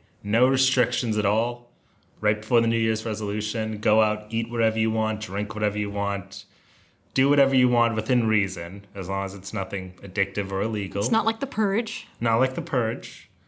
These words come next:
Speaker 1: Just, um, yeah. What about you? What would your day be?
Speaker 2: I mean, I have to say, before we get into mine, that kind of already is a holiday. It's not,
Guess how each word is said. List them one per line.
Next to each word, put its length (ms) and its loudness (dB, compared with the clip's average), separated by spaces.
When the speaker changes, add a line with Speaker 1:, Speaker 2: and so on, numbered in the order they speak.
Speaker 1:
Just, 420 -2
um, 540 0
yeah. 300 -4
What 100 0
about 220 4
you? 240 6
What 180 0
would 140 0
your 240 0
day 220 -2
be? 140 -4
Speaker 2:
I 180 4
mean, 260 4
I 80 4
have 120 -2
to 80 4
say, 460 4
before 320 2
we 80 6
get 100 4
into 160 2
mine, 340 4
that 200 0
kind 240 0
of 80 0
already 240 2
is 400 4
a 80 -6
holiday. 520 -8
It's 200 0
not, 240 4